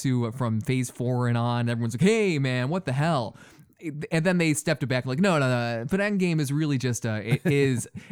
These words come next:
Speaker 1: an ending. I want everyone to realize." But there is, but they, I can't imagine they've abandoned this idea of Phase four and on, because this very much felt like an ending.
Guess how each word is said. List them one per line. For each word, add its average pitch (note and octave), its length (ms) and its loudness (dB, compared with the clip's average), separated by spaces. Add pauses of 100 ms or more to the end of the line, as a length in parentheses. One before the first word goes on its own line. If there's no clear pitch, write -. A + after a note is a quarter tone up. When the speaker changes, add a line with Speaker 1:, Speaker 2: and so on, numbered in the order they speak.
Speaker 1:
an C#3 140 0 (100)
ending. C3+ 560 0
I G#2+ 80 -2
want B2 200 0
everyone A#2 240 -2
to A#2+ 100 -2
realize." A2 460 0 (280)
But C3 300 0
there D#3 240 -2
is, D#3+ 500 0
but C#3 160 0
they, C#3 160 0
I C#3+ 140 0
can't C3 240 0
imagine G#2+ 260 -2
they've G2+ 180 -4
abandoned G2 480 -2
this G2 140 -4
idea G2 320 -2
of G2 280 -4
Phase A2+ 300 -4
four G#2 300 -4
and G2 80 -2
on, G2+ 360 -4 (340)
because B2 340 0
this E3+ 240 -2 (140)
very D#3+ 260 2
much E3+ 260 2
felt C#3 300 -4
like C3+ 160 -2
an C#3 80 0
ending. C#3 420 -2